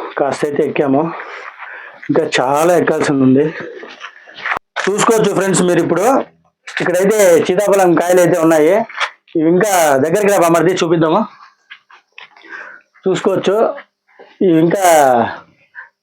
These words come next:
తయారులేదు, చిన్నవే ఉన్నాయి. మేమైతే పెరగడం లేదు, పక్షులకైతే వదిలేస్తున్నాము.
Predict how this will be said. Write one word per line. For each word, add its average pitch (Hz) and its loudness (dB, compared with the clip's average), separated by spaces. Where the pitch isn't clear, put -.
తయారులేదు, 180 2
చిన్నవే 180 0
ఉన్నాయి. 160 4
మేమైతే 160 2
పెరగడం 170 0
లేదు, 156 2
పక్షులకైతే 160 0
వదిలేస్తున్నాము. 147 2